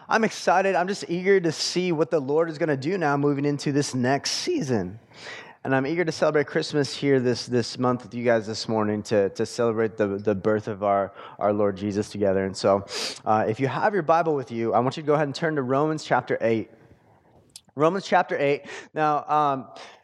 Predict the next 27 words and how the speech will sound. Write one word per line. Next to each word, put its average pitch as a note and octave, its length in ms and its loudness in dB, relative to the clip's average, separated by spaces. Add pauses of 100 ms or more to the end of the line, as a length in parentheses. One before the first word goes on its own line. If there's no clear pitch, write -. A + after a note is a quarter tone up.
if, D3+ 180 2
if D#3+ 260 -2
you're, F3+ 100 0
if E3+ 180 2
you're F3+ 100 0
new A#3+ 180 -4
with A#3 140 -2
us, E3 280 2
uh, D3 260 2
you, D#3+ 140 -6
you E3+ 180 0
need G3+ 160 0
to F#3 60 -6
know E3 120 2
that D3 140 4
normally F#3+ 280 0
what D#3+ 160 2
we D#3 100 -2
do D3 80 0
is C#3 140 -2
we C#3+ 60 -4
go D3 140 4
through C#3+ 140 -2
books C#3+ 260 2
of D#3+ 60 -8
the E3 60 -2
Bible. C3 560 0